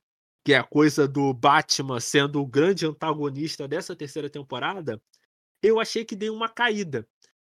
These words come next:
Porque, assim, a, é, nessa parte, a série, ela fi-, ela se fixa muito na piada de que o Batman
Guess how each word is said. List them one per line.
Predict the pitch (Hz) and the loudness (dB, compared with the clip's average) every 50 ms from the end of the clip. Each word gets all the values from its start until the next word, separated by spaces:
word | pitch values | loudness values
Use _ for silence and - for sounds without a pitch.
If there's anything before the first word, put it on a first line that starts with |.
| _ _ | _ _
Porque, | 202 - - 262 | -4 -2 0 -2
assim, | 262 247 - - 247 220 190 185 - _ | -2 -2 -2 -4 -4 -4 -6 -6 -8 _
a, | 175 185 190 190 185 180 170 165 151 - _ _ _ _ - | -4 -2 0 0 0 0 0 -2 -2 -6 _ _ _ _ -6
é, | 190 196 - _ | -6 -6 -6 _
nessa | 185 202 254 254 - - 240 | -4 -4 -4 -4 -4 -6 -6
parte, | - _ 185 185 214 233 - - - - - 120 - _ _ _ _ _ _ _ - | -2 _ 6 6 6 6 4 0 -6 -6 -6 -6 -8 _ _ _ _ _ _ _ 2
a | 180 202 | 2 2
série, | - - - - 202 190 220 233 226 185 170 156 - _ | 2 0 0 2 4 6 8 6 6 6 4 2 2 _
ela | 180 180 190 202 196 | 0 0 2 2 0
fi-, | - - - 208 226 226 _ _ - | -2 -2 -6 -6 -6 -6 _ _ -4
ela | 202 180 185 196 | 0 2 2 2
se | - - 208 | 2 0 -4
fixa | 190 - 233 240 233 _ - - - 233 220 | -2 -2 -4 -4 -4 _ -6 -2 0 0 0
muito | 196 190 196 220 254 269 254 - - 262 262 247 - _ _ _ _ _ _ | 0 -2 -4 -4 -4 -6 -6 -6 -4 -4 -4 -6 -8 _ _ _ _ _ _
na | 180 185 202 214 | 2 4 4 4
piada | - _ - 220 208 190 185 190 202 214 220 196 214 208 | 4 _ -4 0 2 4 6 6 6 6 6 6 6 6
de | 190 170 196 190 | 6 4 -2 -4
que | - _ - 202 208 208 202 202 - - _ _ _ _ _ _ _ _ _ | -4 _ -4 -2 0 0 0 0 -4 -8 _ _ _ _ _ _ _ _ _
o | 180 196 | 6 6
Batman | 160 143 160 160 170 208 214 - - - 208 202 196 202 202 202 | 6 4 4 6 6 6 6 4 -2 -4 -4 -2 -2 -2 -2 -4